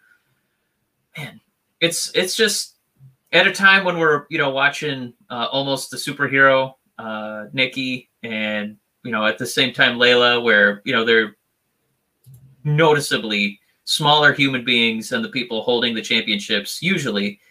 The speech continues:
um, in Nikki's case. It's cool to see the short person get a shot, and, you know, they're, in both cases, both women are very deserving. Um,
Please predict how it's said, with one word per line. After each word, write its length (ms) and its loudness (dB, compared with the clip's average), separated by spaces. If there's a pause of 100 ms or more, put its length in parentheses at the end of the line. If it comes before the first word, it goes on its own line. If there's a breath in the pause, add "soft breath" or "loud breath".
(360)
um, 220 2
in 100 -2
Nikki's 300 -4
case. 380 -2
It's 220 -2
cool 280 2
to 80 2
see 160 0
the 100 0
short 260 2
person 300 2
get 140 2
a 20 0
shot, 460 2 (120)
and, 580 4
you 100 -6
know, 120 2
they're, 320 -2 (140)
in 140 -10
both 240 -2
cases, 400 -2
both 260 -2
women 200 -6
are 100 -4
very 200 0
deserving. 540 2 (420)
Um, 640 2